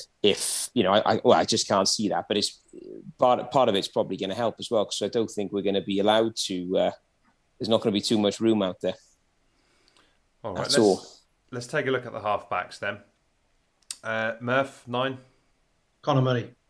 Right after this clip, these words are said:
Speaker 2: Same here, and obviously skipper, given that Alun Wyn Jones we've, uh, we've put on the bench. Dan, your nine?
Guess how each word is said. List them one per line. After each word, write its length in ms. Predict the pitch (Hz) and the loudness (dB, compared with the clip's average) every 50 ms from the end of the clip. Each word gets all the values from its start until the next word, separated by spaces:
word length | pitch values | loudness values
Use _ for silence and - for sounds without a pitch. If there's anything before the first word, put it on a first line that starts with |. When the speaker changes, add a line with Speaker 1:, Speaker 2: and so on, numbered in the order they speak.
| _ _ _ _ _ - - _ _ _ _ _ _ - - - _ _ _ _ _ | _ _ _ _ _ -20 -20 _ _ _ _ _ _ -20 -20 -20 _ _ _ _ _
Speaker 2:
Same 420 | - - - - 143 131 123 113 98 | -16 -14 -4 0 0 2 2 0 -2
here, 380 | 107 110 107 110 110 110 113 - 110 | 0 0 2 2 0 0 -4 -8 -6
and 360 | 113 113 107 104 98 - - - - _ _ _ - | -6 -6 -6 -8 -12 -14 -16 -18 -20 _ _ _ -14
obviously 520 | 107 95 101 - - 107 101 92 87 - _ _ _ _ | -12 -12 -12 -10 -8 -8 -8 -8 -10 -14 _ _ _ _
skipper, 480 | - - - - 107 - - 107 101 98 | -16 -14 -10 -8 -10 -8 -6 -6 -6 -6
given 480 | - 107 92 98 95 95 92 92 90 - | -6 -8 -8 -6 -8 -8 -10 -14 -16 -10
that 260 | - 101 98 98 - - | -6 -6 -6 -6 -6 -8
Alun 200 | 95 95 98 95 | -8 -8 -8 -8
Wyn 120 | 92 90 | -10 -8
Jones 260 | 90 101 92 92 85 92 | -6 -6 -6 -6 -8 -10
we've, 300 | 92 90 87 87 - - | -12 -12 -12 -12 -10 -8
uh, 280 | 95 92 90 90 90 92 - _ - 98 - _ - | -6 -6 -4 -6 -8 -10 -12 _ -20 -20 -20 _ -18
we've 200 | 101 87 - _ | -18 -18 -16 _
put 140 | - 107 98 | -12 -10 -10
on 80 | 98 | -10
the 60 | 92 | -12
bench. 360 | 82 - 95 92 95 95 - - | -8 -6 -6 -6 -6 -8 -10 -6
Dan, 300 | 120 113 117 123 123 123 | -4 -4 -4 -4 -6 -8
your 240 | 120 123 123 120 117 | -8 -6 -6 -6 -6
nine? 280 | 117 127 127 131 127 | -6 -6 -6 -6 -8